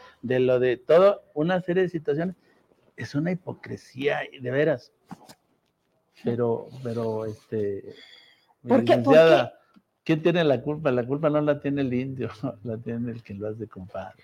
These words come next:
Speaker 2: A ver, pero es que, ¿por qué seguimos haciendo compadres a los mismos? Ah, volteemos, porque entonces creo yo que el problema no son ellos. Ellos ya tienen la
Speaker 1: No,
Speaker 2: medida.
Speaker 1: son
Speaker 2: Es como
Speaker 1: nosotros.
Speaker 2: los hijos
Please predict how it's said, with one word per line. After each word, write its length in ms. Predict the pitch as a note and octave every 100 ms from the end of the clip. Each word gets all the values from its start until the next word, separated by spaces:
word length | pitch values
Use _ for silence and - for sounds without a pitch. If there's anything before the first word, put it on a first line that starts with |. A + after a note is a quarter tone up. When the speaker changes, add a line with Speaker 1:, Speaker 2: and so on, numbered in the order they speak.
| -
Speaker 2:
A 100 | G#3+
ver, 180 | A#3+ B3+
pero 220 | B3 A#3
es 100 | A#3
que, 440 | D4 D4+ D4 -
¿por 140 | G#3+ F#3+
qué 120 | A#3
seguimos 480 | A3 A#3+ B3 A#3+ G#3
haciendo 420 | G3+ A3+ A3 A3
compadres 680 | - G3+ G3+ G#3 G#3 G#3 G#3
a 100 | G3
los 340 | E3+ E3+ -
mismos? 520 | F3 D#3 - - - - - - - -
Ah, 120 | -
volteemos, 580 | A3 B3 B3 F4+ G4 F#4+
porque 260 | C4+ B3+ A3+
entonces 420 | G#3+ C4+ D4+ C#4+
creo 220 | C4 B3
yo 220 | A3+ B3
que 80 | B3+
el 60 | A#3+
problema 420 | F#3 F#3 F#3+ D4+
no 160 | E4 F3+
son 240 | - D3
ellos. 420 | C#3+ C3 G#2+ - _ - -
Ellos 260 | E4 F#4
ya 140 | E4 D#4+
tienen 320 | D#4 D4+ D4
la 100 | A#3
Speaker 1:
No, 60 |
Speaker 2:
medida. 340 | G3+ G3 G3 -
Speaker 1:
son 80 | -
Speaker 2:
Es 160 | G3+ -
como 220 | E4 E4
Speaker 1:
nosotros. 200 | C4 A3
Speaker 2:
los 180 | G#3 D4+
hijos 280 | D4+ F4+